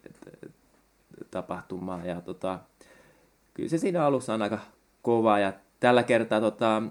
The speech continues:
se kisan luonne oli aika selkeästi, tota, vähän erilainen, niin, tota, siinä al-, matkan alkupuolella niin siinä oli vielä edelleen aika kovaa jännitystä, mutta, tota,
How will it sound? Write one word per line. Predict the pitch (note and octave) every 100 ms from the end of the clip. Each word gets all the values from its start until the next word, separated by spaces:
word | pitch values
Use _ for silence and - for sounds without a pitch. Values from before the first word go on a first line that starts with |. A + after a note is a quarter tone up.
| - -
se | -
kisan | A2 A#2+ A#2+ A2
luonne | A2+ A2 G#2
oli | G#2
aika | G2
selkeästi, | A2 - A2+ G#2 G2+ - F#2+ F2+ - -
tota, | F2 F2+ F#2
vähän | F#2+ F#2
erilainen, | G2 G2 F#2+ F#2 F#2 F#2 F2+
niin, | F#2+
tota, | F#2 F2 F#2+ - - _ _ _ _ _
siinä | - F2+ G#2 A2 - -
al-, | G2+ A#2 - - -
matkan | B2+ C3 B2+ C3+
alkupuolella | C#3+ C#3 C3 C3 C3 B2 C3
niin | B2+ C3 C3 - - _ _ - _ _ _ _ _ _ _ _ - -
siinä | - A2+ A#2 A2
oli | A2
vielä | A2 G#2+ G#2+
edelleen | F#2 G#2+ G#2 - - - G#2 G2
aika | F#2+ F2+
kovaa | G2+ F#2+ F2+ - _ _ _ _ -
jännitystä, | G2+ G2 G2 F#2 F#2 - F#2+
mutta, | F#2 F2 -
tota, | F#2+ F2+ F#2+